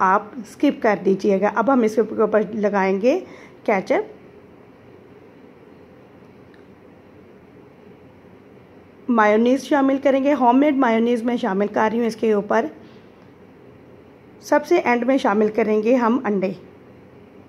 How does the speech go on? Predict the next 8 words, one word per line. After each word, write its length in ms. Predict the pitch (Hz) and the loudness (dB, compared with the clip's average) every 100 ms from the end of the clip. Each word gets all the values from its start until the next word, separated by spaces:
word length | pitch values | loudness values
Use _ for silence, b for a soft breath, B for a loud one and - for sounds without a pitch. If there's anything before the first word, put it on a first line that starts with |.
| - - - - - - - - - - | -20 -20 -20 -20 -20 -20 -20 -20 -20 -8
सबसे 300 | 254 226 254 | -4 -2 -2
ऊपर 280 | - 220 240 | -2 -2 0
वाली 200 | 226 226 247 | 0 -2 -2
तह 260 | 226 208 | -2 0
में 140 | 233 233 | 0 -2
लगा 280 | 226 208 196 | -2 -2 -2
देंगे 320 | 196 220 262 208 | 0 -2 -2 -4
अंडे। 360 | 202 208 339 | -4 -2 -4